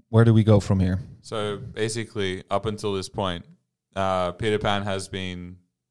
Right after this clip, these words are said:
Speaker 2: showing all the different ways that he has fun,
Speaker 1: Mm.
Speaker 2: regardless of how it impacts people.
Speaker 1: Mm.
Speaker 2: And he's taking no responsibility for it. Instead, he shoulders the responsibility and says, "It's all for fun.
Speaker 1: Mm.
Speaker 2: It's just a game. Don't worry about it. It's all good."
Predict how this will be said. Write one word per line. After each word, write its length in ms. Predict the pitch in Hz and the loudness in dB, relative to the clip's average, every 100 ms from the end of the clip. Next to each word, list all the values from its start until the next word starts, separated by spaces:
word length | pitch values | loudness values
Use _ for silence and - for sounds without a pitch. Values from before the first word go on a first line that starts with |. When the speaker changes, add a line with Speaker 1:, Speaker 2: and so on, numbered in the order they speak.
| - | -14
Speaker 2:
showing 640 | - 113 107 107 101 104 - | -2 0 2 0 -4 -8 -6
all 280 | 104 107 | -2 0
the 140 | 104 101 | 0 -2
different 380 | 101 98 104 90 | -4 -6 -6 -4
ways 280 | 92 92 | -2 -2
that 120 | 90 87 | -4 -4
he 60 | |
has 240 | 92 90 - | -2 -4 -4
fun, 420 | 92 85 87 110 _ _ 107 | -4 -6 -8 -18 _ _ -2
Speaker 1:
Mm. 400 | 101 90 90 101 _ | 2 2 2 -6 _
Speaker 2:
regardless 760 | - 110 95 101 110 117 113 - | -4 -2 0 2 4 2 -2 -2
of 200 | 101 95 | -4 -2
how 240 | 90 98 | 0 2
it 100 | 101 | 0
impacts 400 | - 101 90 87 | -4 -4 -4 -6
people. 400 | - 90 - 85 - | -10 -16 -16 -8 6
Speaker 1:
Mm. 400 | 101 92 87 90 - _ | 8 10 8 4 -2 _
Speaker 2:
And 480 | - 95 92 90 90 _ | -2 -2 -2 -6 -12 _
he's 200 | 107 110 | -8 -4
taking 540 | - 110 110 101 95 92 | 0 0 -2 -6 -8 -10
no 200 | 92 101 | -2 0
responsibility 760 | 120 120 - 107 101 90 104 104 | 0 -2 -6 -6 -6 -4 -2 -2
for 260 | - 87 87 | -4 -6 -6
it. 60 | - | -8
Instead, 420 | 78 98 - 104 | -6 -2 0 0
he 140 | 101 98 | -2 -10
shoulders 640 | - - 104 110 107 92 | -8 -2 0 2 -2 -4
the 100 | 95 | -6
responsibility 720 | 90 - 98 90 92 95 92 | -6 -6 -8 -8 -4 -2 -2
and 100 | 87 | -4
says, 220 | - 87 | -6 -8
"It's 120 | 87 - | -8 -8
all 160 | 87 | -8
for 160 | 85 - | -8 -8
fun. 280 | - 80 80 _ - | -6 -6 -8 _ -6
Speaker 1:
Mm. 140 | 98 | -2
Speaker 2:
It's 100 | 85 | 0
just 200 | 107 139 | 0 0
a 60 | 135 | 0
game. 260 | 127 127 | -2 -2
Don't 160 | 107 107 | -2 -2
worry 180 | 117 120 | 0 0
about 200 | 120 85 | 0 0
it. 40 | |
It's 140 | 80 104 | -2 -6
all 160 | 98 | -6
good." 240 | 92 82 | -6 -8